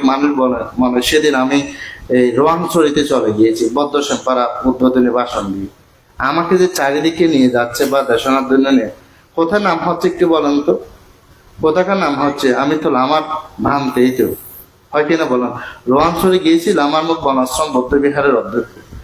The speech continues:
গত পরশু দিনও আমি গিয়েছি গুনিয়া অনুষ্ঠানে, আপনারা দেখলে অবাক হবেন, কত মানুষ সেখানে, আপনারা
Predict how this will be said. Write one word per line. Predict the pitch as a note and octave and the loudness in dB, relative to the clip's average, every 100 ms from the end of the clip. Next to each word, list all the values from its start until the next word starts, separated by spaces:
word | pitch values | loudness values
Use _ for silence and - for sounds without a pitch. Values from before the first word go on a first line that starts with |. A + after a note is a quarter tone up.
| - - - - C3+ | -20 -20 -20 -8 0
গত | E3+ F3+ E3+ E3+ - | 0 2 0 -2 -2
পরশু | F3 F3 G3+ | -2 0 0
দিনও | G3+ G3 | 2 2
আমি | E3 F3 D3+ | 2 0 0
গিয়েছি | D#3 D#3+ | 0 2
গুনিয়া | E3 E3 E3 D#3+ D3+ D3+ - - - | 2 2 2 2 0 -4 -12 -16 -4
অনুষ্ঠানে, | C3+ C3 - C#3+ C3 | -2 -2 -2 -2 0
আপনারা | B2 - C#3 | -2 0 -2
দেখলে | C#3+ B2 B2 C#3 | 0 -2 0 0
অবাক | A#2 B2+ | 0 -4
হবেন, | - A#2+ A#2 - | -2 -4 -4 -4
কত | E3+ F3+ | -2 0
মানুষ | E3 C3 B2+ - | 0 -2 -4 -2
সেখানে, | B2+ B2+ B2 | -2 0 -2
আপনারা | B2 - A#2+ B2 - - | -2 0 0 0 -4 -10